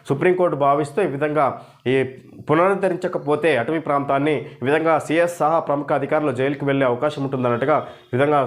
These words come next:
ప్రముఖ న్యాయస్థానం, ఏ, సుప్రీంకోర్టు తెలియ-, ఆ రాష్ట్ర ప్రభుత్వానికి హెచ్చరికలు జారీ చేసినట్టుగా చూడవచ్చు. ఈ సందర్భంగా అటవీ ప్రాంతంగా కంచకచ్చిబౌలి భూములు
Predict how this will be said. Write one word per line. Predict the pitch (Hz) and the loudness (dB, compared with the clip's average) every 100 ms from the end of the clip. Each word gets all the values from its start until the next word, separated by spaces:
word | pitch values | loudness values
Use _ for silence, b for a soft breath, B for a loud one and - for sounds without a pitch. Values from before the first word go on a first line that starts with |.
| - - | -2 -2
ప్రముఖ | 135 156 | -2 0
న్యాయస్థానం, | 160 135 135 135 139 123 110 | 0 0 -2 0 0 0 -2
ఏ, | 117 101 B B B - | -2 -4 B B B -6
సుప్రీంకోర్టు | 135 175 170 175 160 123 - - _ _ _ _ _ _ - | 0 0 2 0 0 -4 -8 -18 _ _ _ _ _ _ 0
తెలియ-, | 135 147 143 117 | 4 4 4 2
ఆ | 123 120 | 2 2
రాష్ట్ర | 117 147 - | 0 0 0
ప్రభుత్వానికి | 156 139 139 151 143 135 135 107 - B B | -4 -4 -2 -2 -2 -2 -2 -2 -8 B B
హెచ్చరికలు | 123 123 165 170 160 | -2 2 2 2 0
జారీ | 131 127 127 | 2 0 0
చేసినట్టుగా | 127 123 123 123 | -4 -6 -4 0
చూడవచ్చు. | 117 113 117 151 | 0 0 -2 -4
ఈ | |
సందర్భంగా | 127 110 104 95 - B B | -2 0 0 -2 -8 B B
అటవీ | 175 247 | 2 4
ప్రాంతంగా | 262 247 220 233 226 | 6 4 2 2 2
కంచకచ్చిబౌలి | 208 175 226 226 220 196 214 175 | 2 0 2 0 0 0 2 2
భూములు | 143 180 165 | 2 2 2